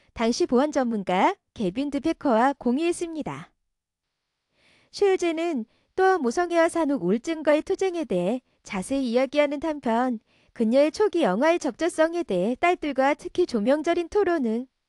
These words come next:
벌였는데 이것은 본질적으로 이야기를 시작점으로 되돌립니다. 때때로 나는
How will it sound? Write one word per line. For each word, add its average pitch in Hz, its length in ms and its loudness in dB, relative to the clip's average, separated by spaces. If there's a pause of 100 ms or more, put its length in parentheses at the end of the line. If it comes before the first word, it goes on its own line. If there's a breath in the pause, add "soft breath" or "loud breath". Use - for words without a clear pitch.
(1000)
벌였는데 254 760 0 (300)
이것은 226 440 0
본질적으로 311 680 0
이야기를 277 540 0
시작점으로 349 640 -2
되돌립니다. 208 840 -6 (1500 soft breath)
때때로 359 440 0
나는 254 540 -2